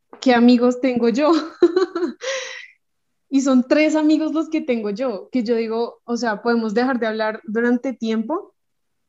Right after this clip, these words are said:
pero yo sé que si en algún momento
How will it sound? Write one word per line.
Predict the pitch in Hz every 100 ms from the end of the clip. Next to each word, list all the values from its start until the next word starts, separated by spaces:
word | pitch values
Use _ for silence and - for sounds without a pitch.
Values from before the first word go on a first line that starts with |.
| _ _ _
pero | 240 233 226
yo | 214
sé | 208 208
que | 214
si | 202 233 254 233 190 - _ _ _ _ -
en | 220
algún | 226 220 208
momento | 202 220 226 226 233